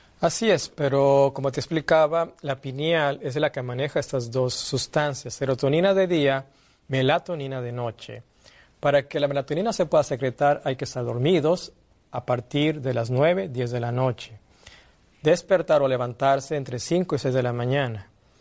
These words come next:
Lo que hacemos primero es la activación de todo el sistema con una fricción.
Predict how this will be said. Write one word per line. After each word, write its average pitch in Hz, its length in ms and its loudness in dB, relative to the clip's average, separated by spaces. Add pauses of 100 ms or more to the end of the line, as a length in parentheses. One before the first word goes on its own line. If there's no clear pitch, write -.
(180)
Lo 135 100 -4
que 127 80 -2
hacemos 131 260 2
primero 156 380 4
es 147 240 0
la 135 140 0
activación 131 640 -2
de 143 80 2
todo 135 160 0
el 135 60 0
sistema 147 580 0 (260)
con 131 160 -2
una 127 200 0
fricción. 123 680 -4